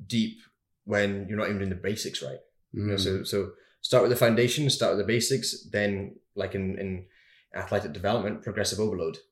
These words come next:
Speaker 1: then,
Speaker 2: Mm.
Speaker 1: uh, in, increase intensity, duration, frequency, volume.
Speaker 2: What about for the person sitting there right now, driving in their car, and they're like, "I don't really know if I'm breathing right or wrong." What are some of the symptoms of somebody who is breathing,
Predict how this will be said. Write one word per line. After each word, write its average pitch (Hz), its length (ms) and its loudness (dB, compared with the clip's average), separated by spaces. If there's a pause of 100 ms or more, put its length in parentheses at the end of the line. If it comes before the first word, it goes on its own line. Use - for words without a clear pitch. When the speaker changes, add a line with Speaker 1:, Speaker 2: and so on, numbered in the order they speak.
(200)
Speaker 1:
then, 95 420 0
Speaker 2:
Mm. 95 40 -4
Speaker 1:
uh, 85 220 -4
in, 98 280 -6
increase 101 440 -6
intensity, 92 540 -4
duration, 92 400 -6
frequency, 87 420 -10
volume. 82 300 -4 (640)
Speaker 2:
What 123 120 6
about - 200 12
for 139 80 6
the 135 120 10
person 120 340 8
sitting 113 280 6
there 107 180 8
right 104 220 8
now, 101 180 6
driving 104 360 8
in 104 60 4
their 98 160 4
car, 98 260 4
and 101 100 2
they're 101 60 0
like, 101 200 -4
"I - 80 -4
don't 269 120 2
really 233 160 2
know 233 160 0
if 131 100 -2
I'm 101 100 -2
breathing 95 320 2
right 90 140 2
or 90 100 2
wrong." 85 200 0
What 104 120 4
are 120 40 8
some 123 160 6
of 113 60 6
the 104 60 2
symptoms 98 600 0
of 90 180 2 (200)
somebody 98 360 4
who 104 80 6
is 98 140 4
breathing, 92 540 0